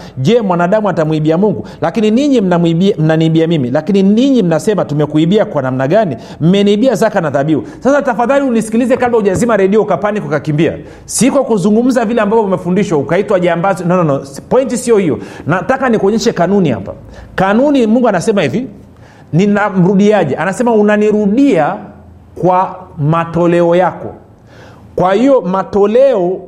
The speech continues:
yanasababisha wewe umrudie Mungu. Kwa hiyo ina maana kama kuna namna ambayo huoni mkono wa Mungu katika uchumi wako na fedha zako,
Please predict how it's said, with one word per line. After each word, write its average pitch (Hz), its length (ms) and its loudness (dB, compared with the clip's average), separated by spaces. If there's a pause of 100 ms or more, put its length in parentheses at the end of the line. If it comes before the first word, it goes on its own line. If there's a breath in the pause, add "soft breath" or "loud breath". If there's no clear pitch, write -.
(120)
yanasababisha 180 1000 0
wewe 214 320 2
umrudie 160 580 0
Mungu. 151 360 -4 (1040 loud breath)
Kwa 190 120 0
hiyo 254 200 4
ina 208 180 0
maana 226 360 0
kama 269 400 -2
kuna 220 220 -2
namna 240 320 0
ambayo 220 260 0
huoni 240 500 2
mkono 226 480 0
wa 190 120 2
Mungu 220 440 0
katika 190 520 -2 (140)
uchumi 185 460 2
wako 214 420 0
na 165 120 -2
fedha 160 280 0
zako, 151 440 -2